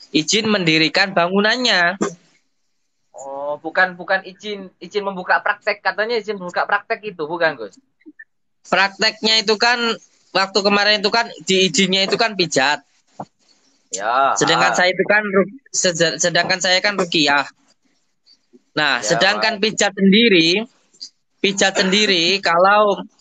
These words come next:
Speaker 1: di dalam alternatif itu kan ada yang namanya tekan, menekan, menekan titik kahil.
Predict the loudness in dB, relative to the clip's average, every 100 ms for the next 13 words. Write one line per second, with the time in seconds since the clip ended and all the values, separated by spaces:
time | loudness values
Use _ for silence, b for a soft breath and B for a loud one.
0 | _ -4 0 0 2 0 0 -2 0 0
1 | 0 -2 0 -2 -2 -10 -14 -14 _ -6
2 | -2 0 0 0 -2 0 2 2 2 0
3 | 0 0 -2 -6 -6 0 0 0 -2 -2
4 | 0 0 -2 0 -2 0 -2 -2 -2 -2
5 | 0 0 0 2 2